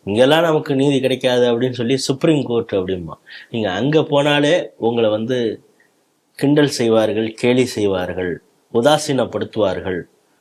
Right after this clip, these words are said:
அப்படிங்கிறது நமக்கு ரொம்ப ஆச்சரியமாக இருக்கிறது. அதுவும் அந்த வழக்கு தொடுப்பவர் ஒரு இந்துவாக, ஒரு பக்திமானாக இருந்தா அவர், அவருக்கு அதுதான் நடக்கும்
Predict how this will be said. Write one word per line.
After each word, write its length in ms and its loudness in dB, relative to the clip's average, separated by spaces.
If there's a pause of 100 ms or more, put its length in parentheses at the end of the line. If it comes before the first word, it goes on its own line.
(140)
அப்படிங்கிறது 520 -2
நமக்கு 300 -4
ரொம்ப 260 -4
ஆச்சரியமாக 760 -2
இருக்கிறது. 520 -8
அதுவும் 520 0
அந்த 220 0
வழக்கு 640 0
தொடுப்பவர் 540 -2
ஒரு 140 -2
இந்துவாக, 800 -2 (360)
ஒரு 120 0
பக்திமானாக 800 2
இருந்தா 260 -2
அவர், 140 0
அவருக்கு 400 -2
அதுதான் 380 -2
நடக்கும் 500 -4